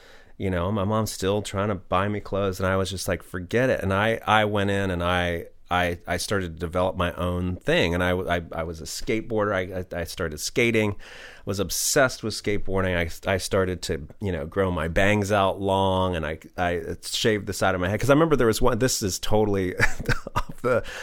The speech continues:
off the path, but, um, I remember one time my, my parents would, they would take me to the barber shop, and I told them, I was like, "No, I want my,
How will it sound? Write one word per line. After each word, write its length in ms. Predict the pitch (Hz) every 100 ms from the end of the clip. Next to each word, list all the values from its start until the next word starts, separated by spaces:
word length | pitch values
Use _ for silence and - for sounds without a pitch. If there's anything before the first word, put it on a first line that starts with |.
| - - -
off 300 | 113 110 -
the 100 | 98
path, 400 | 110 90 85 -
but, 220 | 95 87
um, 320 | 92 85 82 - -
I 80 | 110
remember 300 | 120 110 92
one 160 | 95
time 240 | 95 95 90
my, 100 | 87 -
my 160 | 98 85
parents 280 | - 80 -
would, 120 | 80
they 120 | 85
would 100 | 82
take 180 | 87 82
me 60 | 90
to 60 |
the 80 | 95
barber 260 | 85 85 80
shop, 380 | - 78 82 - - - - - - - -
and 100 | 82
I 80 | 80
told 200 | 98 101
them, 80 | 101
I 40 | 87
was 100 | 90
like, 140 | 73
"No, 180 | 101 104
I 120 | 90
want 320 | 85 87 -
my, 240 | 85 78